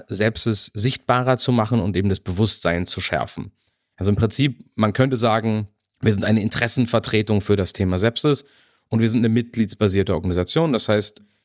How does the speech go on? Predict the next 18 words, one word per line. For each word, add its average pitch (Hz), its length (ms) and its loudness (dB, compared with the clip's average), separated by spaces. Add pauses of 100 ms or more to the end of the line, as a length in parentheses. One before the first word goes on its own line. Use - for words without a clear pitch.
(240)
Organisationen 120 760 0
auf 131 260 -2
der 113 120 0
ganzen 110 360 0
Welt 110 260 0
können 113 400 0 (180)
bei 98 320 0
der 101 200 2
G 95 180 -2
S - 160 -2
A, 87 60 0
in 98 240 2
der 95 120 2
G 98 160 -2
S 87 140 0
A 98 100 -2
Mitglied 123 400 0
werden. 131 420 2